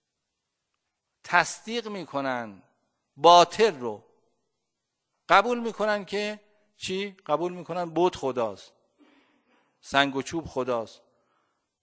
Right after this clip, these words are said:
و دیگه قبول نمی‌کنن خدا خداست و کفروا، اینا زیان می‌کنن، به خودشون ضرر می‌زنن. خدای خدا رو باور نمی‌کنن، خدای بت رو باور می‌کنن. اینجا ایمان به باطل.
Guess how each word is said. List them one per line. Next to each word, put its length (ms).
و 120
دیگه 240
قبول 480
نمی‌کنن 320
خدا 320
خداست 500
و 100
کفروا، 460
اینا 180
زیان 320
می‌کنن، 380
به 80
خودشون 360
ضرر 300
می‌زنن. 360
خدای 600
خدا 360
رو 160
باور 520
نمی‌کنن، 680
خدای 600
بت 260
رو 280
باور 340
می‌کنن. 480
اینجا 400
ایمان 640
به 160
باطل. 580